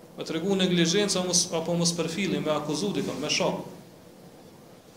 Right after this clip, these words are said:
Po ose kemi vendosur atë krijesë pozitë më të lartë se që ka vendosur Allahu, ose pozitë më të ulët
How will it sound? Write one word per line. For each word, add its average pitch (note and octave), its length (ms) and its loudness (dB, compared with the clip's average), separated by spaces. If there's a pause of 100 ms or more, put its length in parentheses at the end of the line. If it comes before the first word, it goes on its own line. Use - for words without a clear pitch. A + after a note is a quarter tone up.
(400)
Po C#3+ 160 4
ose G3+ 140 4
kemi A3 200 4
vendosur A3 420 6
atë G3 100 0
krijesë G3+ 320 4
pozitë F#3 320 2
më A3+ 120 4
të G#3+ 100 2
lartë F3+ 200 6
se F3+ 160 2
që E3+ 80 2
ka E3+ 140 4
vendosur E3 320 0
Allahu, G#3 280 4
ose G3 200 2
pozitë F#3+ 320 2
më G3+ 120 2
të F#3 140 0
ulët F3 200 -2